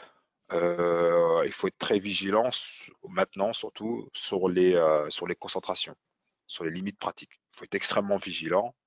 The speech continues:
parce qu'il faut pas oublier que c'est des feeds qui sont, euh, aussi inflammables. Donc, euh, donc attention, euh, à la E N trois cent soixante-dix-huit.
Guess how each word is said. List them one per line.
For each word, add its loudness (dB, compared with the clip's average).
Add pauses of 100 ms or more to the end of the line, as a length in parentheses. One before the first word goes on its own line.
parce -18
qu'il -14
faut -20
pas -2
oublier -4
que -8
c'est -10
des -12
feeds -10
qui -12
sont, -10
euh, -4 (800)
aussi 0
inflammables. 2 (460)
Donc, -12
euh, -4
donc -10
attention, -2
euh, 4
à 4
la 6
E 4
N -2
trois -10
cent -8
soixante-dix-huit. -10